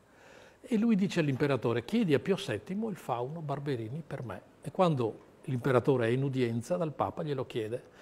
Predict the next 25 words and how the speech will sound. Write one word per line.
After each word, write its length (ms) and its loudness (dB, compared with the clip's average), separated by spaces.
E 100 -2
Pio 160 4
settimo 600 2
non 200 2
può 140 4
dire 240 2
di 80 0
no. 300 0
E 100 6
quindi 300 -2
il 60 -8
fauno 360 -4
è 60 -6
partito 560 -8
per 160 2
Monaco 420 0
di 100 -2
Baviera, 500 -2
dove 280 -2
si 160 -10
trova 360 -8
naturalmente 760 -12
anche 260 0
adesso. 420 -10
Allora, 460 8